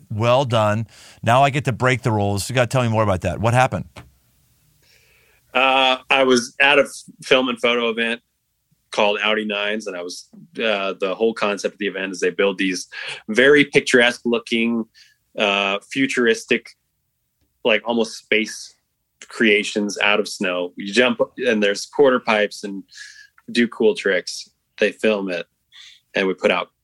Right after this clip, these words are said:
Speaker 2: cool videos. Um, it was the last day, which is always a dangerous place, and I just was like, "Oh, I wanna try to jump from this takeoff to this landing. I think that would look cool. And then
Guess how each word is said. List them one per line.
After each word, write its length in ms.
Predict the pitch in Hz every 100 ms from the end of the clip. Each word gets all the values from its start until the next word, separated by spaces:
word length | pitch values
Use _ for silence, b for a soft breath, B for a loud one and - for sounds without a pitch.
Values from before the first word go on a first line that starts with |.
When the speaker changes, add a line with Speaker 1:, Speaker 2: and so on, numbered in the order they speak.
| -
Speaker 2:
cool 180 | 101 90
videos. 420 | 90 - - - - B B B B
Um, 380 | 113 110 104 - - B B B B -
it 60 | 143
was 160 | 113 110 107
the 100 | 113
last 400 | 113 123 139 -
day, 260 | 95 107
which 260 | 113 98 -
is 80 | 98
always 380 | 101 110 123 127
a 60 |
dangerous 500 | 120 117 120 123 -
place, 400 | - 98 107 -
and 260 | 98 95 104
I 140 | 98
just 380 | 101 107 - -
was 160 | 107 104
like, 200 | 98 143
"Oh, 60 | 151
I 120 | 113
wanna 200 | 135 120
try 200 | - 120
to 80 | 104
jump 300 | 113 117 -
from 180 | 98 95
this 220 | 135 -
takeoff 600 | - 113 110 101 104 - _ -
to 120 | -
this 280 | 101 110 -
landing. 500 | 104 113 113 104 90 _ _ b b b -
I 120 | 104
think 200 | 117 107
that 160 | 101 92
would 100 | 95
look 200 | 92 -
cool. 440 | - 117 101 101 -
And 240 | 104 104
then 260 | 104 101